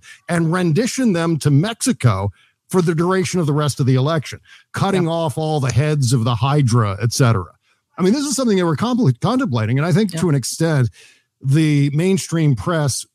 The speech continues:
Speaker 1: still looks at the Republicans in that way and just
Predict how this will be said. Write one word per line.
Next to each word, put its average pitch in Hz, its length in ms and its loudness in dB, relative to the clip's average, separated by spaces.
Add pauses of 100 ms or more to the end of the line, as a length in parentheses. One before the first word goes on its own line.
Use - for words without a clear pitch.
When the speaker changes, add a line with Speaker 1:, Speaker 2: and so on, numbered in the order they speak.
(240)
Speaker 1:
still 226 420 0
looks 202 260 -2
at 175 80 -6
the 175 60 -2
Republicans 151 640 0
in 139 80 2
that 131 180 0
way 139 220 0
and 160 120 0
just 175 280 -2